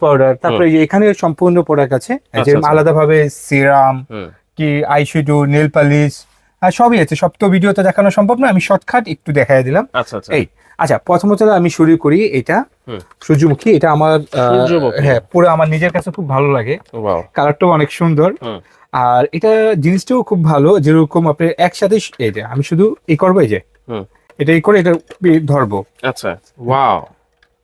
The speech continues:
Speaker 1: এটা সব কিছু হয়ে
Speaker 2: একসাথে
Speaker 1: গেছে।
Speaker 2: খুলে গেল।
Speaker 1: একসাথে সব খুলে গেল, ভাইয়া।
Speaker 2: <clears throat> আচ্ছা, দেখেন, কত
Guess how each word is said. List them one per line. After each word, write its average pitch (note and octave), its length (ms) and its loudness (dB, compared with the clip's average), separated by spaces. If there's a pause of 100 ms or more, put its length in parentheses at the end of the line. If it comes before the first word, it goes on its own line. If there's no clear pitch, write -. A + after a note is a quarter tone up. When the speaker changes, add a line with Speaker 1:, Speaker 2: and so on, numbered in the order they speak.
(340)
Speaker 1:
এটা C#3 180 -2
সব D#3+ 420 0 (120)
কিছু C#3+ 240 -4
হয়ে B2 180 -4
Speaker 2:
একসাথে C3 240 -2
Speaker 1:
গেছে। A2+ 100 -4
Speaker 2:
খুলে G3 160 -4
গেল। D3 300 -6
Speaker 1:
একসাথে D#3+ 380 0
সব D3 240 -2
খুলে B2+ 220 0
গেল, G#2 120 -2
ভাইয়া। C#3+ 220 -2
Speaker 2:
<clears throat> C3+ 480 -2
আচ্ছা, A2 280 -8
দেখেন, G#2 340 -8 (180)
কত E3 220 0